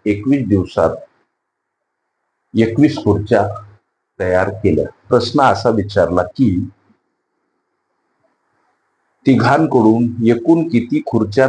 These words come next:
तयार होतील? जर तिघांनी दररोज आठ तास याप्रमाणे एकवीस दिवस काम केलं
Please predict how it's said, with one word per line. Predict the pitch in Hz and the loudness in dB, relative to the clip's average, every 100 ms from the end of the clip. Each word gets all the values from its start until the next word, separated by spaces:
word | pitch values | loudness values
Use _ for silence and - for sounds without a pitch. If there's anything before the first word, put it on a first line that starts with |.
| 131 | 2
तयार | 101 101 104 104 | 2 2 0 -4
होतील? | 113 110 92 - _ _ _ _ _ _ _ _ _ _ _ _ _ _ _ _ _ 92 | -4 -2 -4 -6 _ _ _ _ _ _ _ _ _ _ _ _ _ _ _ _ _ 0
जर | 117 - - | 2 2 2
तिघांनी | 110 95 120 139 160 175 - _ _ _ _ _ _ _ 104 | 2 2 2 4 4 2 -4 _ _ _ _ _ _ _ 0
दररोज | 120 127 131 - | 4 4 2 0
आठ | 127 135 135 165 | 0 0 -2 0
तास | 165 160 - 104 | 0 -2 -8 0
याप्रमाणे | 104 113 104 90 95 107 131 104 110 | 2 2 0 0 0 -2 -6 -2 -2
एकवीस | 110 147 160 110 | -2 0 0 2
दिवस | 98 110 - | 0 0 -2
काम | - 90 240 - 104 | -4 -2 -4 -4 0
केलं | 87 | 0